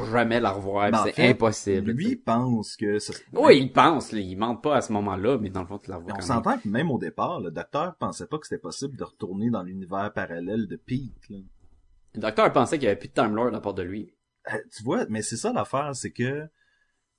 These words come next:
Speaker 2: le personnage du Docteur, dans toute sa splendeur, est quelqu'un de très faillible. Et je crois que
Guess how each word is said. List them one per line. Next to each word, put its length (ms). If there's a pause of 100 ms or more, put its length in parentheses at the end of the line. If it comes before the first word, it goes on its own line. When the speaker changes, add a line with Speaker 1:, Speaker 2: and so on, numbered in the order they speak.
(120)
Speaker 2:
le 180
personnage 840
du 160
Docteur, 640 (220)
dans 320
toute 260
sa 320
splendeur, 1040 (100)
est 100
quelqu'un 380
de 140
très 240
faillible. 800 (1600)
Et 120
je 140
crois 320
que 500